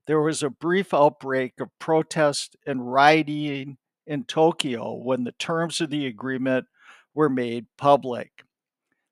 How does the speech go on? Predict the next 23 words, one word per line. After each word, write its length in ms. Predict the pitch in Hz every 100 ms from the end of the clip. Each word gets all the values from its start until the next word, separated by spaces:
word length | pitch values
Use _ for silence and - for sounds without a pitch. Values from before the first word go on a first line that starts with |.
| -
Similarly, 1080 | - 196 220 214 143 120 120 117 110 107 _ _ _ _
the 100 | 147
Russian 460 | 143 170 - 175 131
people 400 | 147 127 156 147
were 180 | 151
also 380 | 156 180 180 156
dissatisfied, 1200 | 120 131 - 135 117 120 - - 120 113 107 95 _ _ _ _ _ _
angry 540 | 165 175 185 156 147 123
about 400 | 123 143 123 -
giving 400 | 151 143 147 120
up 260 | 147 139 -
half 480 | - 165 160 151 -
of 120 | 120
Sakhalin. 880 | - 143 135 135 135 120 117 104 - _ _ _ _ _ _ _ _ -
The 240 | 143 151
anti-treaty 920 | 160 170 - 170 160 - 147 139 160 160
and 120 | 147
at 220 | 131 -
times 520 | - 143 147 156 151
anti-American 1080 | - 143 147 - 151 156 139 139 143 160 135
demonstrations 1080 | 127 123 147 - - 120 127 131 151 135
in 160 | 143 117
Tokyo 720 | - 165 180 - 147 113 117